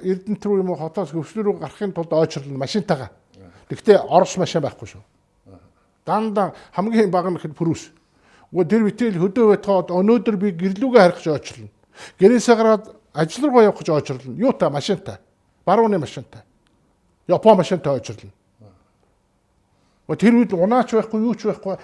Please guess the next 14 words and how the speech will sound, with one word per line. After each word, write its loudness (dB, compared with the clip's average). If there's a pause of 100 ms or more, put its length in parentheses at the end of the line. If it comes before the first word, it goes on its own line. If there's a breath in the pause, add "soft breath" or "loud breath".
архинд 0
очрлно, -2
алан -4
хадаа -6
болно. -10
Ялгаа 2
байгаа -2
үстэй. -18 (800)
Тэгэхээр -6
зэрэг -6
бидний -2
авчирсан -4
эрхчлөө -6
чинь -12